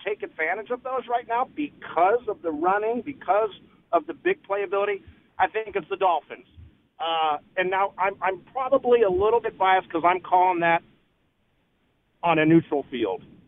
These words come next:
I think if it's an Arrowhead, little different story. But if we were to go with neutral field, I'm going Dolphins.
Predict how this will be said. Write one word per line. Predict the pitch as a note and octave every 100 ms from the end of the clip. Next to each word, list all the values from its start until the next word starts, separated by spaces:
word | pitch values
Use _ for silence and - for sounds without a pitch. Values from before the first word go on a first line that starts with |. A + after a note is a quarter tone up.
| _ _ _
I | -
think | D3+ E3+
if | E3+ E3+
it's | E3
an | F3
Arrowhead, | F#3+ A#3 A3+ A3 A3+ - _ _ -
little | F3+ F3+
different | E3+ E3 D3 B2+
story. | - C#3+ B2 G#2+
But | D3+ D3
if | D#3+ D3+
we | E3+
were | E3+
to |
go | D3 G#3+ A3
with | G3 -
neutral | D#3 F#3 - F#3 E3 _
field, | F3+ D3 A2 F2+ - - _ _ _ _ _ _ _ _
I'm | C#3 D3
going | C#3+ B2+
Dolphins. | A#2+ G2 - -